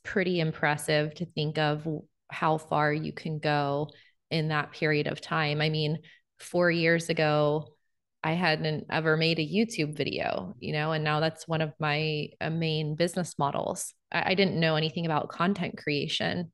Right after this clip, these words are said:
but yeah, after, in you, in your case, making two hundred podcasts per month, in my case,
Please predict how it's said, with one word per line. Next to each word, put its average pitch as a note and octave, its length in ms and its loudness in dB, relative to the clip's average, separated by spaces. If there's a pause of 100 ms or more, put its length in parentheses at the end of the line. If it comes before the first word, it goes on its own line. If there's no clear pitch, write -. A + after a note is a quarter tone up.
(580)
but D#3+ 240 2
yeah, E3+ 140 2
after, D#3 720 2
in E3 220 -2
you, F#3+ 200 2
in F3+ 120 0
your F#3 120 4
case, E3+ 260 0
making D#3+ 300 -4
two - 140 -6
hundred E3+ 240 2
podcasts D#3+ 480 -2
per C#3+ 120 -4
month, G#3 360 4
in E3 120 2
my E3+ 180 2
case, E3+ 380 -2